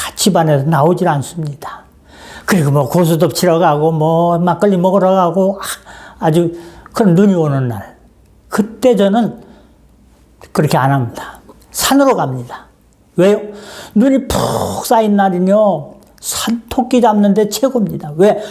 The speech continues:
토끼는 다리가 짧아서 눈이 두껍게 오면 이 뛰지를 못합니다. 그냥 가서 주워서 망태기에다 담아가지고 오면 돼요. 응? 왜?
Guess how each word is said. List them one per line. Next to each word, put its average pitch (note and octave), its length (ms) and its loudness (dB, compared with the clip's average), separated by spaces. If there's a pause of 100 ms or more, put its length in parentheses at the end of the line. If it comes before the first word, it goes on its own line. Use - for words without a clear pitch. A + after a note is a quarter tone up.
(160)
토끼는 C4 600 0
다리가 G#3+ 400 0
짧아서 G3+ 520 0
눈이 G#3 360 0
두껍게 G3 420 0
오면 F#3+ 420 2 (440)
이 G3+ 260 2
뛰지를 B3+ 360 2
못합니다. D#3 520 -2
그냥 A#3 220 2
가서 A#3 300 2
주워서 B3+ 540 0
망태기에다 A3+ 640 0
담아가지고 G#3 680 2
오면 G#3+ 220 -2
돼요. D#3+ 440 -2 (360)
응? F3 180 -4 (1300)
왜? D#3 340 2